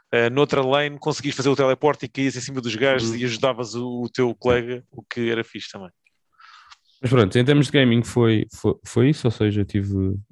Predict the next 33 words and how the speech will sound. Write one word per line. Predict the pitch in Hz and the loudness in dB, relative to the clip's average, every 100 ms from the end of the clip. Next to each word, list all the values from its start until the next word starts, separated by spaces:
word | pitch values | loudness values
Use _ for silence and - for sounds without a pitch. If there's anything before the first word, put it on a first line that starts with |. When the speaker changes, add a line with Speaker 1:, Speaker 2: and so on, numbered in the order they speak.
| _ | _
Speaker 2:
basicamente, | 107 101 101 104 101 98 - - - _ - | 0 0 0 0 0 -2 -10 -18 -18 _ -8
tipo, | 104 113 - - - - | -2 -2 -2 -10 -14 4
eu, | 131 135 127 | 8 8 8
eu | 127 113 98 95 | 8 6 2 -4
sozinho | - 104 117 101 98 - | -4 0 0 -2 -4 -4
é | 98 95 | -2 -2
Pokémon | 95 101 - 101 | -2 -4 -2 0
Unite | 101 101 101 101 - - _ | 0 2 2 0 -2 -14 _
e, | 101 95 90 90 95 98 - _ _ _ - - - - _ _ _ _ _ _ _ _ | -2 0 0 -4 -8 -12 -16 _ _ _ -18 -18 -20 -20 _ _ _ _ _ _ _ _
e | - 110 | -2 0
Animal | 104 110 113 | 2 0 0
Crossing | 127 143 - 139 139 135 - | 2 0 0 -2 -2 -8 -6
e, | - 107 101 98 95 95 95 95 95 107 _ | 0 2 2 2 0 0 -2 -6 -8 -12 _
e | - | -6
pronto. | 101 92 90 - _ _ | -2 -2 -4 -12 _ _
Também | - 117 | 2 6
hoje | 123 120 | 6 4
saiu | 131 123 | 4 6
a | 117 | 6
notícia | 120 123 117 113 | 4 2 2 2
que | - | 0
o | |
Fortnite | 110 117 110 117 110 - - | 0 0 0 2 2 0 -2
vai | 104 | 0
acabar | 104 107 107 | 2 2 4
agora | 104 104 104 | 4 4 4
a | |
season | - 127 131 147 151 _ _ _ _ _ _ _ _ _ | 2 0 2 0 -4 _ _ _ _ _ _ _ _ _
e | 107 | 0
vai | 110 | 2
acabar | 104 110 107 | 4 4 6
o | 104 | 4
Chapter | - 101 110 | 2 0 0